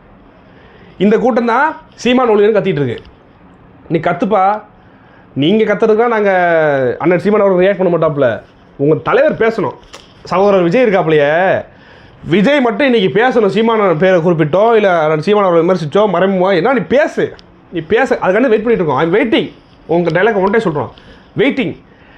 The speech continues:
விஜய் மட்டும் பேசட்டும். நாளை கழிச்சு கூட்டம் இருக்கு, அதுக்கப்புறம் சீமானனுடைய சம்பவத்தை நீங்க எல்லாம் பார்ப்பீங்க. டேய், ஒரு பிரஸ் மீட்டை சந்திக்க துப்பு இல்லாத உங்க தலைவன் சந்திக்க சொல்லு. "என்ன பிரஸ் மீட்டை சந்திச்சாதான் தலைவனா?" அப்படி கேட்பாங்க.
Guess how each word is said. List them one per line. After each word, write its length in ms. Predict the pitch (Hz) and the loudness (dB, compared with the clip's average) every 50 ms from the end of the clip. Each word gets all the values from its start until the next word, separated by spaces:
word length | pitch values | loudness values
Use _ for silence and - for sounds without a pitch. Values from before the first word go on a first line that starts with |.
| - - _ | -20 -20 _
விஜய் 280 | - 151 202 240 277 | -4 0 0 2 2
மட்டும் 240 | 254 240 233 - 151 | 2 0 -2 -4 -4
பேசட்டும். 640 | - 202 240 254 254 240 180 160 165 165 165 165 160 - - - _ _ - - - - - - - - - - | -2 0 0 2 0 0 0 0 -2 0 -2 -4 -6 -8 -12 -20 _ _ -20 -20 -20 -20 -20 -20 -20 -20 -18 -6
நாளை 260 | - 135 180 214 220 | -4 -2 0 0 2
கழிச்சு 220 | 202 220 226 208 226 | 2 0 0 0 0
கூட்டம் 240 | 175 214 202 214 208 | 0 0 2 2 0
இருக்கு, 440 | 185 160 151 143 143 139 135 - - _ _ - - - _ | 0 2 2 2 2 0 -2 -8 -16 _ _ -20 -20 -20 _
அதுக்கப்புறம் 420 | _ 151 180 180 208 208 240 214 - | _ -2 0 0 0 0 0 -2 0
சீமானனுடைய 840 | 196 220 226 233 220 214 208 196 180 165 156 147 131 123 113 107 104 98 107 127 135 - - - | 0 0 0 0 0 0 0 0 2 2 2 2 2 0 -2 -2 -6 -6 -10 -12 -20 -20 -20 -20
சம்பவத்தை 460 | - - 180 175 196 196 190 233 208 | -8 -6 -4 -2 -2 -2 -2 -2 0
நீங்க 180 | 196 165 165 175 | 0 0 0 0
எல்லாம் 180 | 170 151 147 | 0 -2 -4
பார்ப்பீங்க. 260 | 135 139 123 113 101 - - - - - - - - _ - _ _ - - - - - - - | -4 -4 -8 -8 -10 -12 -16 -20 -20 -20 -20 -20 -20 _ -20 _ _ -20 -20 -20 -20 -18 -4 -2
டேய், 320 | 220 220 196 147 113 - - - - _ _ _ _ - - - - - _ | 0 0 0 0 -4 -8 -14 -20 -20 _ _ _ _ -20 -20 -20 -20 -8 _
ஒரு 200 | 147 170 185 180 | 0 0 0 0
பிரஸ் 380 | - - 190 202 220 214 - | 0 0 0 0 0 0 0
மீட்டை 220 | 240 269 277 254 254 | 0 0 2 2 0
சந்திக்க 320 | 233 220 214 220 180 214 | 0 0 -2 -2 -2 -2
துப்பு 340 | 190 190 - 226 - - 277 | -2 0 -2 -2 0 0 0
இல்லாத 220 | 277 262 254 240 | 2 2 2 2
உங்க 120 | 226 202 190 | 0 -2 -2
தலைவன் 520 | 151 170 170 180 175 151 147 156 175 175 - - - - | -2 -2 -2 0 0 0 0 -2 -2 -4 -8 -14 -20 -20
சந்திக்க 320 | - - 185 214 285 269 - | -6 -4 -2 0 0 2 2
சொல்லு. 320 | 240 196 160 120 101 - - - - - - - - - - - - | 0 0 0 -2 -4 -8 -16 -20 -20 -20 -20 -20 -20 -20 -20 -20 -12
"என்ன 140 | - 151 202 | -6 -4 -4
பிரஸ் 340 | 202 - - 156 165 165 208 | -4 -2 -4 -4 -4 0 0
மீட்டை 160 | 233 226 226 | 0 0 0
சந்திச்சாதான் 380 | 185 170 190 170 214 202 214 214 | 0 -2 -2 0 0 0 0 0
தலைவனா?" 300 | 175 175 180 180 180 180 | 0 0 0 2 0 0
அப்படி 180 | 165 165 147 | 0 0 -2
கேட்பாங்க. 340 | 135 131 131 123 113 101 101 | -2 -2 -2 -4 -4 -6 -10